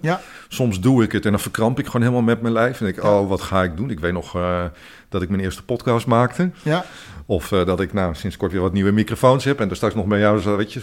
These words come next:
Speaker 2: dat, dat, dat de boel, eh, dat iets niet werkt en zo. Ehm, maar ik doe het dan gewoon. Alleen, ja, het is toch ook wel lekker om dat een beetje relaxed te kunnen doen. En dat is wel een uitdaging, eh,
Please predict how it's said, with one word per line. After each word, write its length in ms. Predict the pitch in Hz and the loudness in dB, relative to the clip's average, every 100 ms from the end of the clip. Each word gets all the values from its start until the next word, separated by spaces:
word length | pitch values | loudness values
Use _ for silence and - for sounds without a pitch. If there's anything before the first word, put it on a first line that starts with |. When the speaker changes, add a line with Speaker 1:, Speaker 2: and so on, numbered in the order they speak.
| 120 | -10
Speaker 2:
dat, 180 | 107 98 | -10 -8
dat, 280 | 98 98 | -8 -8
dat 240 | 98 90 90 | -6 -6 -6
de 60 | |
boel, 380 | 87 101 95 92 | -2 -2 2 2
eh, 300 | 92 95 95 - 95 | 2 2 0 -4 -4
dat 140 | 95 | -4
iets 180 | 104 104 | -2 0
niet 140 | 113 104 | 0 2
werkt 340 | 131 147 143 | 2 2 0
en 100 | 139 | 0
zo. 340 | 127 135 160 165 - - - - - - _ _ - _ | 2 2 2 -4 -16 -20 -20 -20 -20 -20 _ _ -20 _
Ehm, 840 | 110 104 101 98 98 95 95 95 90 - _ _ _ _ _ _ | 0 2 4 4 2 0 0 -2 -4 -8 _ _ _ _ _ _
maar 200 | 101 98 | -6 -4
ik 120 | 107 | 0
doe 120 | 110 | 2
het 100 | 143 | 2
dan 160 | 156 143 | 2 0
gewoon. 500 | 139 139 156 190 165 - _ _ - _ _ _ _ _ _ | 2 2 4 0 -4 -10 _ _ -20 _ _ _ _ _ _
Alleen, 520 | 107 104 104 101 101 - _ | -2 2 2 2 -2 -6 _
ja, 180 | - - | -8 -6
het 120 | - | -6
is 80 | 95 | -10
toch 120 | 82 | -10
ook 100 | 117 | -8
wel 80 | 117 | -6
lekker 200 | 87 - | -6 -4
om 60 | 90 | -4
dat 120 | 90 | -4
een 60 | 95 | -4
beetje 260 | 98 117 | -6 -6
relaxed 400 | 113 131 160 - | -6 -6 -8 -8
te 80 | 101 | -10
kunnen 280 | - 87 80 | -6 -6 -4
doen. 260 | 80 76 73 - _ _ _ _ _ - - - - - _ _ _ _ _ _ | -6 -6 -10 -16 _ _ _ _ _ -20 -20 -20 -20 -20 _ _ _ _ _ _
En 160 | 104 | -2
dat 240 | 101 160 - | 0 -2 -2
is 180 | 104 92 | -6 -2
wel 260 | 92 92 98 | 0 2 2
een 100 | 107 | 0
uitdaging, 600 | 151 160 98 85 82 90 | -2 0 0 0 -2 -4
eh, 180 | 85 | -2